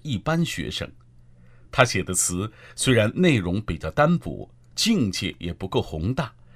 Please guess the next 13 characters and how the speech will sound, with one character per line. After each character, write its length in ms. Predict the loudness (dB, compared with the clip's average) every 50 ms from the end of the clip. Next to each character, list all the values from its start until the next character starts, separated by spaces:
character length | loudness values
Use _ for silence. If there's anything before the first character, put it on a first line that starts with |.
| -20 -20 -4 2
没 240 | 4 6 6 6 6
能 200 | 4 2 0 0
走 220 | -2 -2 -4 -4
出 180 | -2 -2 -2 -2
传 340 | 0 0 0 2 2 0 -2
统 220 | -4 -6 -6 -8
格 240 | -8 -8 -8 -6 -4
调， 240 | -2 -4 -4 -4 -8 -16 -20 -20 -20 -20 -20 -20 -20 -20 0
但 320 | 4 6 6 8 6 6 4
构 340 | 6 6 6 6 6 4 0
思 220 | 0 0 0 0
新 280 | 0 2 2 4 4 4
颖， 300 | 2 2 0 -6 -10